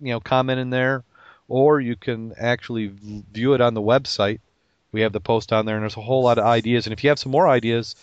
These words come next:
you know, comment at the end and say, "Hey, you forgot that," or if you have any questions, go ahead.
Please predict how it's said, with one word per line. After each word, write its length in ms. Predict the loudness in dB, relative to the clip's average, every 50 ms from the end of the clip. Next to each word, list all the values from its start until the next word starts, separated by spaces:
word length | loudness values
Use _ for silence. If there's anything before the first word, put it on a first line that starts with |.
| _ _ _ _ _
you 80 | -4 -4
know, 60 | -4
comment 380 | -2 0 0 0 2 0 -2 -4
at 20 | -4
the 80 | -4
end 160 | -4 -4 -4
and 120 | -4 -6 -6
say, 180 | -4 -2 0
"Hey, 100 | 0 0 -2
you 120 | -2 -4
forgot 440 | -6 -8 -6 -2 0 0 0 0 0
that," 280 | -2 0 0 0 0 -2
or 100 | -4 -6
if 100 | -6 -6 -4
you 80 | -4
have 120 | -4 -4 -4
any 120 | -8 -12
questions, 520 | -8 -6 -4 -4 -4 -4 -8 -14 -16 -14 -8
go 160 | -6 -4 -2
ahead. 240 | 0 0 0 -2